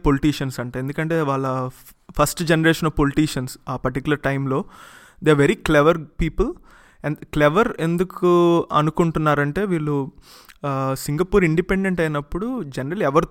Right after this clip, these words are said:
ఏ కంట్రీతోనూ గొడవ పెట్టుకోలేదంట, అందరితో ఫ్రెండ్-, ఫ్రెండ్లీగా ఉంది. బ్రి-, బ్రిటిష్ వాళ్ళతో కూడా generally బ్రిటిష్ నుంచి విడిపోయింది కాబట్టి generally బ్రిటిష్ వాళ్ళతో అదొక cold వార్గా అనుకోవచ్చు, కొద్దిగా సత్సంబంధాలు తెగిపోతాయి.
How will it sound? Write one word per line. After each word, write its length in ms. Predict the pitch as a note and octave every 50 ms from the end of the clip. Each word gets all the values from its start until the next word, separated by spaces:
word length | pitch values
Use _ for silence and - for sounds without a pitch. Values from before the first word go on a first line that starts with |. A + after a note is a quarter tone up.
| - - -
ఏ 200 | - D3 D#3 F#3+
కంట్రీతోనూ 640 | F#3 - G#3 G3 F#3 F#3+ G3+ G3+ F#3+ F#3+ F#3 G#3
గొడవ 200 | F3 D3+ C#3 D3
పెట్టుకోలేదంట, 640 | D3+ E3+ D#3 - - D#3 C#3 C3+ B2+ B2+ B2+ B2 - - - _ _ _ _ _ B2
అందరితో 480 | C#3 D3 E3+ F3+ G3+ G#3 F#3+ F#3+ A#3
ఫ్రెండ్-, 300 | A3 - F#3+ E3+ C#3+ A#2+
ఫ్రెండ్లీగా 380 | - E3+ D#3 D#3+ E3 E3 D#3+ D3+
ఉంది. 140 | C#3+ C3+ C3
బ్రి-, 340 | C3+ C3 - - - F3 - - D3
బ్రిటిష్ 400 | C3+ C#3+ C3+ - F3+ F3+ - -
వాళ్ళతో 300 | F#3 F3+ E3+ F3+ F3+ D#3+
కూడా 180 | D3 C#3 D3+
generally 420 | D3+ C#3 C#3 C3 C3 C#3+ D#3 D#3 C#3+
బ్రిటిష్ 380 | C3+ C3+ B2+ - D3+ D3 -
నుంచి 340 | D#3 D3 D3 C#3+ - D#3 D3+
విడిపోయింది 480 | C#3+ C#3 C#3 C#3+ C#3 - D3 D3 C#3+ C#3+
కాబట్టి 540 | C#3 C3+ C3 C3 C#3 C3+ - F#3 G3 A#3 - - - - - - - - _ _ _ _ -
generally 360 | C3 C#3+ C#3 D3 D#3 F3 E3+
బ్రిటిష్ 340 | D3 D#3 C3+ D#3+ E3+ E3 -
వాళ్ళతో 320 | E3+ D#3+ D#3+ D3+ D3+ F3
అదొక 340 | E3+ D#3 D3 D3 C#3+ - D#3
cold 440 | D3 C#3+ - D3+ D3 D3+ D3+ D#3 D3+
వార్గా 460 | C#3+ D3 C#3+ C#3 C#3+ D3 C#3+ C#3+ C#3+
అనుకోవచ్చు, 560 | C#3 C#3 C#3 - - D3 C#3+ D3 C#3+ - G#3
కొద్దిగా 420 | G#3+ F3+ E3+ D3+ C#3 C#3+ C#3 C3+ C3+
సత్సంబంధాలు 800 | - D3+ C3+ - - - D#3 D3+ D3+ D3+ D3+ D3+ D3 D3+ D3 D3+
తెగిపోతాయి. 600 | - D3+ C#3 C#3 - E3 D3+ - - D3+ F#3